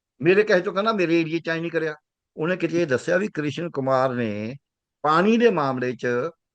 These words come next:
ਹੜ੍ਹਾਂ ਦੇ ਮਾਮਲੇ 'ਚ ਆਹ ਗਲਤੀਆਂ ਕਰੀਆਂ। ਕਹਿੰਦਾ, "ਮੇਰੇ ਕਹੇ ਤੋਂ ਨਹੀਂ ਕਰਿਆ।"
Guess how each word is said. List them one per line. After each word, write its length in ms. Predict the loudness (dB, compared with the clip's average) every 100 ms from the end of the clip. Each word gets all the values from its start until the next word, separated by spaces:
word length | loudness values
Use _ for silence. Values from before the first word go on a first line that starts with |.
| _ _ _ _ _ _ 2
ਹੜ੍ਹਾਂ 180 | 2
ਦੇ 120 | 2 0
ਮਾਮਲੇ 280 | 0 -4 -2
'ਚ 80 |
ਆਹ 80 | 0
ਗਲਤੀਆਂ 360 | 0 -4 -10 -10
ਕਰੀਆਂ। 240 | -10 -10
ਕਹਿੰਦਾ, 440 | -16 _ _ 2 4
"ਮੇਰੇ 340 | 4 4 4
ਕਹੇ 160 | 4 4
ਤੋਂ 180 | 2
ਨਹੀਂ 120 | -4 -6
ਕਰਿਆ।" 220 | -8